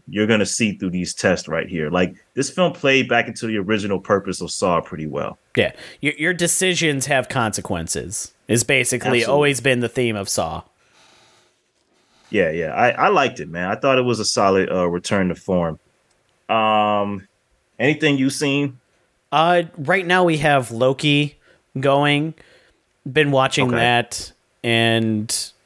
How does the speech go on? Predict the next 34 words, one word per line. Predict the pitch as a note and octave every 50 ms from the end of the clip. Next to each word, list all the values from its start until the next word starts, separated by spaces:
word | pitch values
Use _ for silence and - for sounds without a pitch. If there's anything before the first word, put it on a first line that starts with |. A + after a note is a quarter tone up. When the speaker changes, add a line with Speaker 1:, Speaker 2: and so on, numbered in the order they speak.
| _ _ _ -
Speaker 2:
it, | A#2+ - -
nothing | C#3+ C#3+ F#3 A3+ A#3 - F3 D#3+
else | D3 C#3 C3+ B2+ -
really | A#2 A#2 A#2 A2 G2+ F#2+
right | F#2 G#2+ G#2 G2 F2+ - -
now. | G#2+ G2 F2+ E2+ E2+ E2+ F2 - - - - - - _ _ -
It's | - G#2+ A2 - - -
kind | - - E3 C#3+ C#3+
of, | C#3 C3+ C3+ C3 B2+ A#2+ - - - - _
I'm, | - C#3 D3
I'm | C#3 C#3 D#3 E3+
waiting | F3 F#3 F#3+ F#3 F3+ E3+
for | E3 - - E3+ D#3+ D#3 D#3 D#3 D3+ D3+ D3+ D3 C#3+ - _ _ _ _ _ _
things | - D#3 D3+ C#3
to | C#3+ C#3
actually | C3 C#3 C#3+ - - C#3+ C3 B2
start | - - C#3 C3 B2+ -
popping | - - C3 B2+ - C3+ A#2+ A#2+
up | A#2 A#2 A2+ - - - - - _ _
for, | - - A#2+ A2
like, | A2 G#2 G2+ G2+ - -
movies | A#2 A#2 A2+ A2+ G#2+ A#2 A2 G#2 G2+ -
and | G#2+ G2+ G#2 G2+ G2+
shows | - - A2 G2+ G2+ G2 G2+ G2+
and | G2+ G2
everything | F#2+ F2+ F#2+ F#2 F2+ - G2
again | F#2 F2+ F#2 F#2+ F2 F2 F2+
right | F#2 F2+ E2+
now, | D#2+ F#2 F2+ F2+ F2+
'cause | - - A#2 A#2
we're | C#3+ D3+ E3+
in | E3+ E3
a, | D3 C#3+
like, | C3+ C3 B2 A#2 -